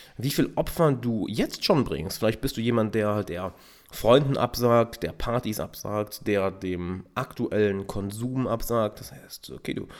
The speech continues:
anstatt jetzt einen Film zu schauen, lernst du noch eine Stunde. Oder anstatt jetzt abends an einem Freitagabend feiern zu gehen, gehst du ins Fitnessstudio. Oder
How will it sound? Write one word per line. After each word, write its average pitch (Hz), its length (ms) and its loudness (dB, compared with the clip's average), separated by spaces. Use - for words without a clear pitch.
anstatt - 340 -2
jetzt 101 120 -4
einen - 180 -12
Film - 220 0
zu - 140 -8
schauen, 117 400 -2
lernst 294 420 -4
du 117 60 -2
noch - 180 -6
eine - 120 -12
Stunde. - 360 -14
Oder 82 160 -8
anstatt 101 380 -6
jetzt - 300 -6
abends 104 460 0
an 101 60 -4
einem 98 80 -4
Freitagabend 92 500 -6
feiern - 320 0
zu - 100 -18
gehen, 104 200 -2
gehst - 240 -8
du 101 40 -4
ins 120 140 -6
Fitnessstudio. - 800 -4
Oder 104 600 4